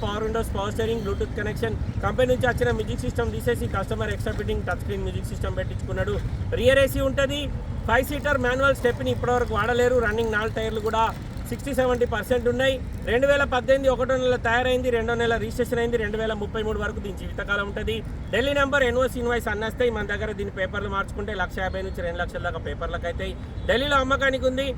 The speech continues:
ఇంట్రెస్ట్ ఉంటే ఆ బోర్డు మీద నెంబర్లో ఎవరికన్నా ఒకళ్ళకి కాల్ చేయరి, ఓనర్ తోటి మాట్లాడిస్తా.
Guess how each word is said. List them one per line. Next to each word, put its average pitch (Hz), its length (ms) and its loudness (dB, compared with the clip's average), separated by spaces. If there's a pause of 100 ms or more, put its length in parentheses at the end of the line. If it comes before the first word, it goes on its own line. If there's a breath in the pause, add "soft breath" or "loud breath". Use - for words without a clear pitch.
(200)
ఇంట్రెస్ట్ 247 360 2
ఉంటే 247 480 2
ఆ 190 40 -2
బోర్డు 214 240 2
మీద 233 140 2
నెంబర్లో 220 400 0
ఎవరికన్నా 196 400 -2
ఒకళ్ళకి 190 280 -4
కాల్ 190 200 0
చేయరి, 214 160 -2
ఓనర్ 190 320 -2
తోటి 185 180 -4
మాట్లాడిస్తా. 185 560 -2